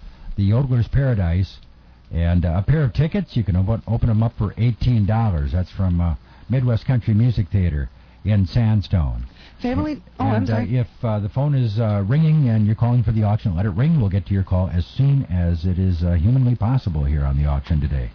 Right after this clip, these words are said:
Speaker 2: Yes.
Speaker 1: We also have Curves for Women in North Branch or Cambridge, uh, three-month certificate. Uh, this is for unlimited membership. Sign-up fees included. After signing up, you can use at any location. It's valued at one hundred seventy-two dollars, and you can open that for seventy.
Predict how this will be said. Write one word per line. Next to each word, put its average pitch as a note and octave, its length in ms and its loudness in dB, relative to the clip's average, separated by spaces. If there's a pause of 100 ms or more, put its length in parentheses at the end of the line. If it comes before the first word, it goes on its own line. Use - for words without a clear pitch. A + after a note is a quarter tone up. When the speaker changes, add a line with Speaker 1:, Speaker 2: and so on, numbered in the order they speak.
(120)
Speaker 2:
Yes. - 580 -10
Speaker 1:
We D2+ 140 0
also A2 320 0
have G#2 180 0
Curves B2 340 -2
for A#2+ 200 -2
Women B2 280 0
in E2+ 120 2
North A2 260 0
Branch A#2 240 -2
or G2+ 60 -2
Cambridge, A2+ 600 -2 (400)
uh, F2+ 140 -6 (100)
three-month C3 440 -2
certificate. B2+ 640 -2 (460)
Uh, E2 140 0
this G#2+ 220 0
is B2 100 0
for G2+ 200 -2
unlimited E3 600 2
membership. B2+ 540 0 (180)
Sign-up D3+ 520 0
fees C3 260 2
included. C#3+ 480 0
After G#2+ 400 -2
signing C3+ 420 0
up, C#3 160 -4
you A#2+ 80 0
can A2 200 0
use C3+ 200 0
at A2 60 -2
any B2 180 2
location. G#2 640 0 (380)
It's A2+ 160 -2
valued C3+ 400 0
at G2+ 80 0
one G#2+ 120 0
hundred G2+ 300 -2
seventy-two F#2+ 400 0
dollars, G2 400 0
and F2 100 -4
you G2 80 -2
can G2 120 -4
open G2 260 -2
that D#2+ 120 -4
for E2+ 100 -8
seventy. E2 500 -2